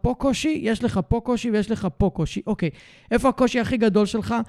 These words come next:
בוא ננסה לטפל בקושי הכי גדול שלך כרגע, במצוקה הרגשית הכי גדולה שלך, ואני בטוח שזה ישפיע וישליך על עוד אספקטים בחיים שלך, ויפחית את המצוקה שלך גם שמה." כי שוב, אם אני בן אדם, ויש לי מצוקה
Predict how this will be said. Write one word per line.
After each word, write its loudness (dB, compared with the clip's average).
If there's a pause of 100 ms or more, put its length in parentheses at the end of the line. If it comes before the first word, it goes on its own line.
(240)
בוא 4
ננסה 2
לטפל 0
בקושי 0
הכי 0
גדול 4
שלך -2
כרגע, -2
במצוקה 2
הרגשית 4
הכי 0
גדולה 2
שלך, -2 (440)
ואני 8
בטוח 4
שזה 4
ישפיע 2
וישליך 2
על 2
עוד 2
אספקטים 0
בחיים 2
שלך, -2 (100)
ויפחית 2
את 0
המצוקה 4
שלך -2
גם 2
שמה." -2 (640)
כי 4
שוב, 6
אם 6
אני 8
בן 6
אדם, 2 (400)
ויש 4
לי 2
מצוקה 6